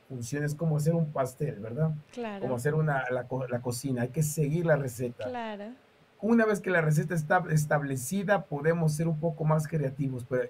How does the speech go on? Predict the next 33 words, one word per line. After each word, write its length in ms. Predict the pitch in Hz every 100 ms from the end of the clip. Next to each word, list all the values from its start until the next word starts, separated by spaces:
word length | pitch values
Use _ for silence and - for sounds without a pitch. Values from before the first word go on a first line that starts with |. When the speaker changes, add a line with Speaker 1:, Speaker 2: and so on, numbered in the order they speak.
| -
Speaker 1:
seguir 440 | 113 - 139 139 175
la 100 | 170
receta 440 | 147 143 156 151
es 140 | 147 -
el 140 | 127
éxito. 420 | 120 - - - 98 - - - -
Y 80 | 143
en 120 | 151
el 80 | 160
dos 160 | 160
mil 200 | 147 175
quince 320 | 156 175 156 180
aprendimos 580 | 135 127 135 147 147
a 60 | 131
seguir 260 | 123 120 131
la 100 | 127
receta, 580 | 120 117 139 143 151 147
nos 280 | 131 110
Speaker 2:
Mm. 40 | 123
Speaker 1:
enamoramos 720 | 113 110 117 135 156 156 147
de 140 | 139
Alfa 500 | 127 135 147 160 175 - _ _ _ -
y 80 | 131
empezamos 560 | 123 123 139 147 143 139
a 80 |
darle 340 | 135 135 139 135
con 260 | - 117 113
fuerza 600 | - 160 151 147 127 120
a 100 | 117
este 220 | 123 131
tema 360 | 131 127 131 120
de 100 | 123
Alfa. 460 | 123 127 151 156